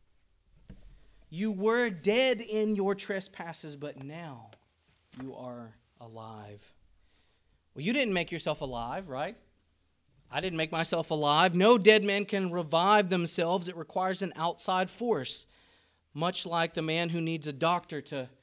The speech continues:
shock his heart to restart it, except in this case, it goes far beyond that because the spiritual condition is far worse. We don't need a shock, we need a brand new heart.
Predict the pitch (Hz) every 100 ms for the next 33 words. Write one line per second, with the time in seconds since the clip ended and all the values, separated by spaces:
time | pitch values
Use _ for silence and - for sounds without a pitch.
0 | _ _ _ - - 196 180 185 170 -
1 | 190 196 196 170 170 175 - 196 202 165
2 | 147 - 214 202 185 233 269 220 190 190
3 | - - - 180 185 202 - 196 190 185
4 | 196 247 214 170 175 - 202 190 165 -
5 | - _ _ _ - 160 - 180 185 185
6 | 165 160 160 156 175 170 165 151 143 -
7 | 160 165 175 196 127 - - _ _ _
8 | _ - 160 196 196 180 165 - 165 180
9 | 185 180 180 170 143 180 185 190 190 185
10 | 233 131 107 -